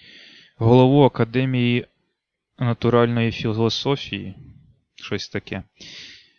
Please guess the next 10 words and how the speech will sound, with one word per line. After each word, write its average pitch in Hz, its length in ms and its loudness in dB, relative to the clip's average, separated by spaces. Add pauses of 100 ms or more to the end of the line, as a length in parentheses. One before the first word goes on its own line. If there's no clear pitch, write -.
(540)
А, 107 240 -4
мої 120 320 0
нові 117 320 -2
напарники 156 840 -2
хочуть, 135 880 -4
а, 110 420 -2
дізнатись 117 580 -6
від 120 100 -12
Соколова 143 920 -2
ім'я, 120 840 0